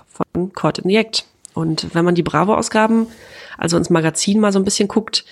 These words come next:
sind Caught in the Act ja wirklich omnipräsent. Kein Wunder also, dass sie auf die Bravo fünfzehn mussten. Tatsächlich, äh, schöner Fun-Fact, Caught in the Act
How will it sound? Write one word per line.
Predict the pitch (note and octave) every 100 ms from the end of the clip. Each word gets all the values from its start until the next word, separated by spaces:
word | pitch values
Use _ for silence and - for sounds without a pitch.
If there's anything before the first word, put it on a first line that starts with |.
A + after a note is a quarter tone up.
| - _ _ -
sind | - F3+
Caught | - F3
in | -
the | E3+
Act | E3+ E3+
ja | D#3
wirklich | E3 E3+ -
omnipräsent. | - G3+ F#3 - C#3 C#3+ D#3 D3+ -
Kein | - F#3+
Wunder | F#3+ G3
also, | - E3 D#3+
dass | E3+
sie | - F3 E3 - _ _ _ _ _ _
auf | - E3
die | F#3
Bravo | E3 C#3+ F#3
fünfzehn | - C4 E4 - E3+
mussten. | D3 C#3+ - - C#3+ D3 D3+ _ _ - -
Tatsächlich, | - F#3+ C#4 F4 - F#3+
äh, | - F#3
schöner | F#3 A3 G#3
Fun-Fact, | A3 A3 F#3+ -
Caught | - C4
in | - A3+
the | G#3+
Act | - - -